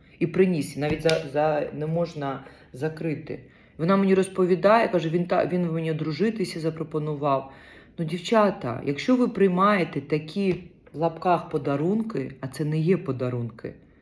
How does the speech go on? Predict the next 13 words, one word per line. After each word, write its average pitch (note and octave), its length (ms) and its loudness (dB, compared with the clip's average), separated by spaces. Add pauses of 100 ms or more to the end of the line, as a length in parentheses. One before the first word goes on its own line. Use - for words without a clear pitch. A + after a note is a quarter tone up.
(460)
це - 140 2
є F#3 140 8
приниження F#3 680 2
вашої D#3 520 2
гідності, D#3 680 -4
і - 160 -2
я B2+ 180 0
так C3+ 260 -6
вважаю. D3+ 600 0 (1500)
Не D#3+ 80 -2
треба G#3+ 280 6
приймати F3 640 4
те, G#3 580 6